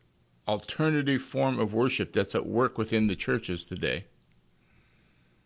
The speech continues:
and avoid being numbered among those whom Jesus says quite clearly,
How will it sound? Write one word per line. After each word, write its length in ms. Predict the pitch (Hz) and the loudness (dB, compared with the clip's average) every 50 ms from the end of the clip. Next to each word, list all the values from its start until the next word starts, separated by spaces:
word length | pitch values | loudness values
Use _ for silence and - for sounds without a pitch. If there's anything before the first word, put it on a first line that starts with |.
| _ _ _ _ - | _ _ _ _ 0
and 140 | 123 117 117 | 2 2 4
avoid 680 | 110 98 90 110 120 143 147 123 110 101 98 95 95 | 2 2 2 4 8 10 10 10 10 8 4 0 0
being 300 | 104 120 127 113 110 110 | 2 4 6 6 6 6
numbered 360 | 113 131 156 151 113 98 95 | 6 6 6 4 4 2 2
among 360 | 107 104 110 120 127 131 127 110 | 2 4 4 4 4 2 2 4
those 320 | 127 131 120 104 101 - | 4 6 6 4 4 2
whom 160 | 127 113 110 | 0 0 2
Jesus 420 | 98 117 135 143 123 - 113 107 - | 4 4 4 4 4 2 0 -2 2
says 360 | - 135 131 120 110 104 - | 6 8 8 8 6 4 0
quite 300 | - - 123 123 117 - | 2 4 4 4 4 2
clearly, 440 | - 135 139 143 127 113 107 110 | 2 2 4 4 6 6 4 4